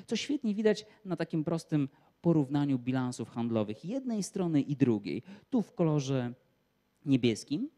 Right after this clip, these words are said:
jest tam cała Unia Europejska i jest do niej lewa skala, gdzie widać, że ta Unia sobie radzi trochę lepiej, czyli po prostu mają ten bilans lepszy. To w tej chwili dość mocno istotne, bo wszyscy,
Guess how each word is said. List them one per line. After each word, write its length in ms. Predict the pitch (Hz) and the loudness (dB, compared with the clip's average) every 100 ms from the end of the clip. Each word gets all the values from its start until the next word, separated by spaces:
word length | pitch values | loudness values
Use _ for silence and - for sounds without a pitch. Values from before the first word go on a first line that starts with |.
| _ - | _ -12
jest 180 | 123 120 | -10 -8
tam 140 | 110 | -8
cała 200 | 110 117 | -2 -2
Unia 360 | 113 147 135 117 | 0 2 2 2
Europejska 680 | 113 117 113 104 - 135 202 - _ _ _ _ - | 0 -2 -2 -4 -4 -6 -6 -8 _ _ _ _ 2
i 60 | |
jest 300 | 165 135 - | 2 2 0
do 120 | 123 123 | 0 0
niej 240 | 110 - - | -2 -6 -2
lewa 440 | 135 127 113 107 | 0 2 0 -6
skala, 640 | - - 113 104 - 175 311 _ _ _ | -10 -8 -8 -8 -6 -6 -6 _ _ _
gdzie 200 | 196 285 | -6 -4
widać, 280 | 339 269 196 | 0 0 0
że 100 | 196 | 0
ta 320 | 196 175 156 - _ _ | 0 0 0 -2 _ _
Unia 300 | - 214 185 | -2 0 0
sobie 320 | 165 160 143 - - | -4 -2 -2 -4 -8
radzi 340 | 156 170 147 | -6 -4 -6
trochę 400 | - 156 143 143 | -6 -6 -4 0
lepiej, 380 | 135 117 101 - | 0 0 -2 -10
czyli 600 | 113 107 101 98 110 87 | -8 -10 -10 -14 -14 -14
po 80 | 107 | -8
prostu 500 | 107 127 - 120 107 - - - | -6 -6 -2 -2 -2 -8 -16 -4
mają 200 | 123 113 | -2 -2
ten 200 | 117 113 | -2 0
bilans 360 | 135 123 - | 0 0 -4
lepszy. 420 | 120 104 - - - - | -4 -4 -8 -14 -16 -20
To 60 | |
w 40 | 113 | -10
tej 140 | 123 | -10
chwili 280 | 117 120 113 | -6 -4 -2
dość 200 | - - | -4 -2
mocno 240 | 131 - | -4 -2
istotne, 460 | 113 - 151 147 123 | -6 -2 -4 -2 -4
bo 100 | 107 | -4
wszyscy, 420 | - 131 - 113 | -6 -8 -6 -6